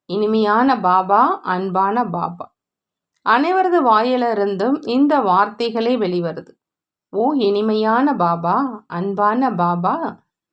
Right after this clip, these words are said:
என்று. பாபா பல தினங்களுக்கு பிறகு குழந்தைகளின் இப்படிப்பட்ட சபையை பார்த்து கொண்டிருக்கிறாங்க.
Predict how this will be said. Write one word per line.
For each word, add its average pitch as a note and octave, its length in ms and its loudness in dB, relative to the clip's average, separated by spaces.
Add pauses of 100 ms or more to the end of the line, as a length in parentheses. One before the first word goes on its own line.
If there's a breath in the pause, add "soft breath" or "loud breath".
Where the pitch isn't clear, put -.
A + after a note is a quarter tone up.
(180)
என்று. G#3 480 -2 (460)
பாபா C4+ 640 2
பல A#3 300 -2
தினங்களுக்கு C#4 720 0
பிறகு G#3+ 500 -2
குழந்தைகளின் A#3 600 0
இப்படிப்பட்ட B3+ 680 -2
சபையை G#3+ 560 -4
பார்த்து G3 400 -2
கொண்டிருக்கிறாங்க. E3+ 800 -6